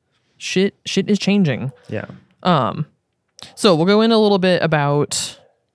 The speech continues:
Speaker 1: what Mothman looks like. Um,
Speaker 2: Yes. <laughs>
Speaker 1: so, <laughs> yeah, there's a lot of, uh,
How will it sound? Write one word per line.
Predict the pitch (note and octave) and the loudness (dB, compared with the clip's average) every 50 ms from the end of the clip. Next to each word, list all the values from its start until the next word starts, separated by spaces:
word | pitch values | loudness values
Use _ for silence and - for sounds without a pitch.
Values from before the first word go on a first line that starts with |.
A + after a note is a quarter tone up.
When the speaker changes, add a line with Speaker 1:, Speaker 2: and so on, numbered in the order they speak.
| _ _ | _ _
Speaker 1:
what | - E3 E3 E3 E3 D3+ - | -4 0 2 2 2 2 2
Mothman | E3 E3+ D#3+ D3 C#3+ - - D#3 D3 C#3+ C#3+ D3 D3 D3+ - - | 2 0 0 0 0 -2 -2 -2 -2 0 -2 -2 -2 -4 -6 -6
looks | D3 D3 C#3 C#3+ C#3+ - - - | -6 -4 -4 -4 -4 -6 -6 -6
like. | G2+ - - - - - - - - _ _ _ _ - | -6 -6 -8 -10 -12 -16 -18 -20 -20 _ _ _ _ -4
Um, | E3+ D#3 B2 - | -4 -2 -2 -4
Speaker 2:
Yes. | - - - - - - - - _ _ - - - - - | -6 -6 -8 -10 -12 -14 -20 -20 _ _ -20 -20 -10 -4 -4
<laughs> | E3+ - - D3 - - - - | -2 -2 -2 -4 -4 -6 -6 -2
Speaker 1:
so, | C#3 A3 G3+ F3+ E3+ E3 E3 E3 F3 E3+ - - _ _ _ - | 0 2 2 4 4 2 2 2 0 -2 -4 -10 _ _ _ -18
<laughs> | - - - D3+ - - D3 D3 D#3 D3 - - | -12 -8 -6 -6 -6 -4 -4 -4 -4 0 2 4
yeah, | A3 - - A3+ - - E3+ E3 | 4 6 6 4 4 2 0 0
there's | - F#3+ F#3 - | 2 0 2 2
a | G3 - | 2 0
lot | - D3+ C#3 - | 0 -4 -4 -4
of, | D#3 D#3 - D#3+ | -4 -4 -2 -2
uh, | D3 D3+ C#3+ C3+ D3+ | -2 -2 -2 -2 -2